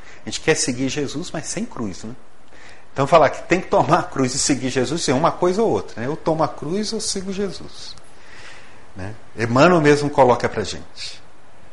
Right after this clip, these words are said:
Segundo o roteiro que nos traçou a divina lei. Vejam que, então, às vezes, quando eu sou senhor da lei,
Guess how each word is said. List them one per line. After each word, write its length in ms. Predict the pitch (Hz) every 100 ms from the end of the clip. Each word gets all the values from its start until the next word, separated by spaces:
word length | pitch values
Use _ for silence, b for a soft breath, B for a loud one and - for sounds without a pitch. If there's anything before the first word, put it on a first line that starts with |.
| - - - - B B -
Segundo 960 | - - - - 240 - 147 226 269
o 40 | 285
roteiro 520 | 202 180 - 180 233
que 160 | 233 196
nos 260 | 214 269
traçou 520 | - 208 165 - 185 208
a 40 |
divina 400 | 180 165 175 220
lei. 280 | 190 113 110 - - - - - - - - - 131
Vejam 340 | 156 170 123
que, 140 | 113
então, 240 | 127 160 160 B B
às 260 | 131 123
vezes, 420 | 135 135 120 - - B B - -
quando 240 | 165 160
eu 100 | 151
sou 460 | - - 135 120 B B
senhor 560 | - - 175 170 160 135
da 140 | 165
lei, 380 | 160 156 202 269